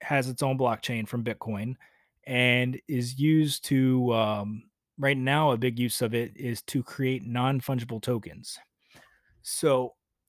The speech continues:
if you go to the channel Eat the Block, or Eat the Blocks, maybe, um, I believe the channel creator, the channel, uh, the guy on the channel, his name is Julian.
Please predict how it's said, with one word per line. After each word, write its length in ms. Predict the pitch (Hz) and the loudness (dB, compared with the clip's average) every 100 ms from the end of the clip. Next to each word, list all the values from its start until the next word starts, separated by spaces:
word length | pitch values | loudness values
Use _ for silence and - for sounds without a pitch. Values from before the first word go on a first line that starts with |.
| _ _ _ _ _ _ _ _ _ _ _ _ | _ _ _ _ _ _ _ _ _ _ _ _
if 200 | 156 - | -2 0
you 140 | 147 143 | -2 0
go 180 | 180 185 | 6 6
to 160 | - | 6
the 80 | 185 | 2
channel 440 | 151 - 170 151 151 | 2 0 0 0 -2
Eat 200 | 180 156 | -6 -4
the 80 | 147 | -2
Block, 500 | 143 127 - - - - - _ - | 2 2 2 -8 -20 -20 -20 _ -6
or 180 | 117 113 | -6 -2
Eat 160 | 143 | -4
the 60 | 120 | 0
Blocks, 540 | 131 123 - - - - | 0 0 -2 -12 -14 -10
maybe, 400 | 123 107 107 - _ _ _ _ _ | -6 -6 -6 -10 _ _ _ _ _
um, 500 | - 117 113 107 110 - _ _ _ _ - | -2 2 2 0 -4 -10 _ _ _ _ -10
I 60 | |
believe 340 | 143 147 156 147 | 2 6 6 4
the 460 | 143 135 131 127 - _ _ _ _ _ _ _ _ - | 2 4 4 0 -6 _ _ _ _ _ _ _ _ -10
channel 280 | - 165 147 | 0 2 2
creator, 580 | - 139 143 147 147 | 2 4 6 6 4
the 80 | 127 | 2
channel, 440 | 107 147 139 127 123 | 0 0 2 2 4
uh, 380 | 113 110 104 - _ | 2 2 -2 -8 _
the 80 | 131 | 0
guy 160 | 135 | 2
on 60 | 139 | 2
the 60 | 127 | 0
channel, 300 | 143 139 131 | 0 2 2
his 140 | 113 | 2
name 160 | 131 120 | 0 0
is 120 | 101 | -4
Julian. 600 | 107 127 143 147 156 156 | -2 2 2 2 0 -4